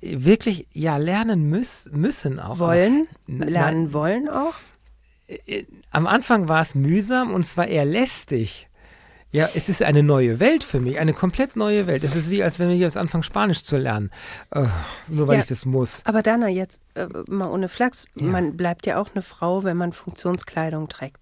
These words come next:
Speaker 2: beispielsweise. Ähm, o-, oder ich trage,
Speaker 1: Mhm.
Speaker 2: äh, eine
Speaker 1: Mhm.
Speaker 2: Jeans und einen Rolli. Ähm, das ist jetzt nicht,
Speaker 1: Ja, ich
Speaker 2: äh,
Speaker 1: ja auch nur.
Speaker 2: irrsinnig weiblich
Speaker 1: Nur
Speaker 2: sexy. Ähm, aber ich bleibe trotzdem eine Frau. Aber bei dir war das Bedürfnis nach,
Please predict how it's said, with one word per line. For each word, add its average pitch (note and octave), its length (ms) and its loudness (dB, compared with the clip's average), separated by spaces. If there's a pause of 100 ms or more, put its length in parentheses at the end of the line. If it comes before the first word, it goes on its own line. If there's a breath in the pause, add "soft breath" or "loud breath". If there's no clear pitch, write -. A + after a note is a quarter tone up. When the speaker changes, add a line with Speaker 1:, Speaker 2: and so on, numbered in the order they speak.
(100)
Speaker 2:
beispielsweise. - 800 -10 (460 loud breath)
Ähm, G3 360 4
o-, - 120 -2 (160)
oder F3 180 2
ich F#3 100 0
trage, F#3+ 340 0
Speaker 1:
Mhm. F#2+ 120 -2
Speaker 2:
äh, E3+ 160 4
eine E3 220 -2
Speaker 1:
Mhm. C#3+ 40 -2
Speaker 2:
Jeans G#3+ 380 4
und F#3+ 240 2
einen F3+ 60 -2
Rolli. D3+ 420 -4 (500 loud breath)
Ähm, E3 320 -2 (240)
das D#3+ 200 -4
ist - 260 -14
jetzt - 260 -12
nicht, D#3+ 320 -6
Speaker 1:
Ja, E3 160 -2
ich E3+ 100 0
Speaker 2:
äh, G3 80 4
Speaker 1:
ja F3 120 4
auch - 40 8
nur. A#3 160 10
Speaker 2:
irrsinnig F#3 500 2
weiblich F#3+ 400 4
Speaker 1:
Nur - 60 -8
Speaker 2:
sexy. F3+ 400 -2 (340 loud breath)
Ähm, A3 220 6
aber F#3+ 220 2
ich - 80 -6
bleibe F#3+ 280 0
trotzdem D#3+ 440 -6
eine E3 160 -2
Frau. D#3 240 -2
Aber E3+ 200 0
bei F3 140 0
dir F#3+ 200 0
war G3+ 100 4
das G3 180 -2
Bedürfnis A#3 880 0
nach, E3 240 -2